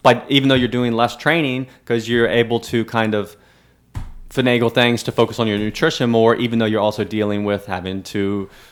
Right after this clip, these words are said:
have a child, right? And less sleep and things like that. So,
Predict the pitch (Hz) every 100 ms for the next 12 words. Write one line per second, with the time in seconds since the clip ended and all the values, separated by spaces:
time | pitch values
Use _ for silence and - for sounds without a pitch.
0 | _ _ _ - _ _ - _ _ _
1 | - 90 95 143 156 95 95 - - 101
2 | 104 117 104 101 107 - - 170 147 -
3 | 95 104 101 107 - 143 113 - - -
4 | _ - 113 104 95